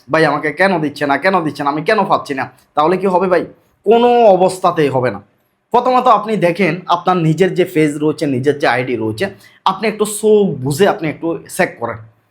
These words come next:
চোখ বুঝে আপনি একটু অ্যানালাইসিস করেন। ভাই কথাটা বুঝেন, অনেক ভিডিও ছাড়ছেন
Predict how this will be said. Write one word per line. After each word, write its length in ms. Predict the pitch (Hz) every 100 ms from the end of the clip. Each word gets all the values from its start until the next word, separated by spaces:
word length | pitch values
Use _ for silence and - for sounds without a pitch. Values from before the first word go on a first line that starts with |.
| _ _ _ -
চোখ 200 | 220 233 165
বুঝে 220 | 196 226
আপনি 160 | 220 202
একটু 140 | 214
অ্যানালাইসিস 420 | 190 156 131 147 -
করেন। 240 | 120 101 - _ _ _
ভাই 160 | 117 147 151 -
কথাটা 280 | 139 151
বুঝেন, 340 | 156 147 139 160 - _ _ -
অনেক 180 | 165 185
ভিডিও 220 | 180 156 139
ছাড়ছেন 400 | 139 127 -